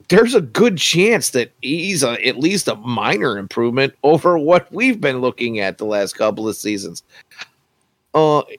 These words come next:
i-, is it perfect? If that's what it turns out to be, no, but it is an improvement. And like you said, it's not the insular,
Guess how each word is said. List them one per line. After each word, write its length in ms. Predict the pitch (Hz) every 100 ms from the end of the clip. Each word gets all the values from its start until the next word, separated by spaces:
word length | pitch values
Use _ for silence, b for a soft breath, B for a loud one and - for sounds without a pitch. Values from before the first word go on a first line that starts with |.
| _ -
i-, 100 | - _
is 220 | 139 135
it 160 | 120 -
perfect? 600 | 123 151 151 202 196 - _ _ _ _ -
If 180 | 127 -
that's 320 | 135 143 - - -
what 220 | 139 127
it 100 | 104
turns 340 | 139 127 117
out 160 | 113 120
to 60 |
be, 200 | 127 160
no, 540 | 127 127 139 170 - - _ _ _ -
but 300 | 117 113 _ -
it 160 | 113 -
is 280 | 110 120 107
an 80 | 110
improvement. 640 | 104 110 185 196 107 80 _ _ _ _ _ _ _ _ _ _
And 360 | 110 104 107 104 -
like 260 | 117 104
you 140 | 123 131
said, 400 | 170 175 95 - - _ -
it's 180 | 101 -
not 280 | 107 107 120
the 160 | 139 -
insular, 680 | 127 120 120 117 117 110